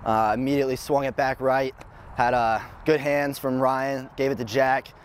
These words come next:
gave it to me. I had J D on my outside. I knew I could trust him. Uh, Max Schumacher, great player,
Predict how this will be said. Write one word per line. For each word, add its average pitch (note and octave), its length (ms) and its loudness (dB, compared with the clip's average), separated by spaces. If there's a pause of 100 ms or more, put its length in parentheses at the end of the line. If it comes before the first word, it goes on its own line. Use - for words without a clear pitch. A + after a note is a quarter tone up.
(200)
gave D3+ 180 4
it C3 80 -12
to C#3 80 -8
me. C3 380 -2 (320)
I C#3 140 4
had C#3+ 120 0
J C#3 180 2
D C#3 140 2
on C3 100 2
my B2+ 120 -2
outside. C3 600 0
I C3 40 -12
knew C3+ 140 -2
I C3 80 2
could B2 120 -10
trust B2+ 300 0
him. B2+ 280 -4 (200)
Uh, G#2+ 380 0 (520)
Max B2 220 2
Schumacher, C3 640 -2
great B2 200 0
player, A#2+ 400 0